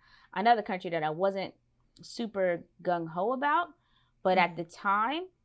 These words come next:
Speaker 1: I probably would have taken the opportunity had this door not opened up, 'cause I was just, I was eager for a change.
Speaker 2: Yeah. So, you know,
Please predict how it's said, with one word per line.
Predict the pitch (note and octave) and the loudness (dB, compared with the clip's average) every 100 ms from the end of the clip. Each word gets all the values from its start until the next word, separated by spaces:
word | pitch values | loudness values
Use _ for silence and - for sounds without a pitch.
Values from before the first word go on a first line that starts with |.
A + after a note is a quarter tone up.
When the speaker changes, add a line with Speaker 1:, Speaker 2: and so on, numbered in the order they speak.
| - | -4
Speaker 1:
I | E3 | -4
probably | - F#3+ G3 G3 F#3 | 2 2 2 -2 0
would | F3 | 0
have | E3+ | 0
taken | F3+ F#3 | -2 -2
the | C#3 | -2
opportunity | D#3+ F3 - G3+ G3+ G3 | -2 -6 -8 -8 -6 -4
had | F3+ E3 | -4 -6
this | F3+ | -10
door | - F3 E3+ | -4 -2 -2
not | E3+ - | -4 -6
opened | F3+ F#3 F#3+ | -6 -6 -8
up, | |
'cause | - D#3+ | -6 -4
I | D#3 | -4
was | D3+ D#3 | -4 -6
just, | E3+ D#3+ D#3+ _ _ _ _ | -4 -4 -4 _ _ _ _
I | - | 0
was | F3+ F3+ - | 2 0 -4
eager | F#3+ F3 | -4 -4
for | E3 D#3 | -4 -6
a | |
change. | C#3 C3+ - - _ _ _ _ _ | -6 -12 -14 -20 _ _ _ _ _
Speaker 2:
Yeah. | - D#3+ C3+ _ _ _ _ _ _ _ _ _ _ _ _ _ - - - - | -14 -12 -14 _ _ _ _ _ _ _ _ _ _ _ _ _ -20 -20 -20 -10
So, | - A#3+ G#3+ G3+ G3 - _ _ _ - | 0 2 4 0 -4 -10 _ _ _ -6
you | G#3+ | -2
know, | E3+ | -2